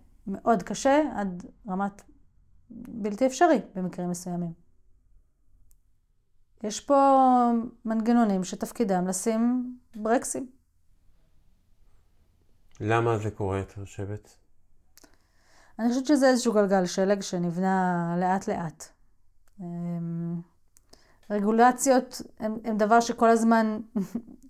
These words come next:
Speaker 1: <laughs> מתווסף אליו, זה מנגנון שכל הזמן גדל. אה, ואז נוסף עוד איזה גוף שצריך לפקח על הרגולציה הזאת, וגוף שמפקח על הגוף שמפקח, והתקנה שבה, ו-,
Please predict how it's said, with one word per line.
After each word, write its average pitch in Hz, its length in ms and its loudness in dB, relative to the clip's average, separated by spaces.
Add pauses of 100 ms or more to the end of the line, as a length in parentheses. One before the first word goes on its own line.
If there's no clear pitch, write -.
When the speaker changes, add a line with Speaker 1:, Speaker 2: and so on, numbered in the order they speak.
(100)
Speaker 1:
<laughs> - 960 -8
מתווסף 226 840 2
אליו, 196 280 0
זה 185 120 -6
מנגנון 214 340 2
שכל 247 200 2
הזמן 240 280 4
גדל. 180 440 2 (1200)
אה, 185 380 -2
ואז 208 240 4
נוסף 233 300 2
עוד 233 140 2
איזה 226 420 4
גוף 262 260 4
שצריך 240 400 0
לפקח 226 460 2
על 208 60 2
הרגולציה 202 480 2
הזאת, 294 300 4
וגוף 214 220 0
שמפקח 208 540 -2
על 190 60 0
הגוף 247 260 2
שמפקח, 320 640 2 (360)
והתקנה 214 580 4
שבה, 233 420 4 (460)
ו-, 233 360 6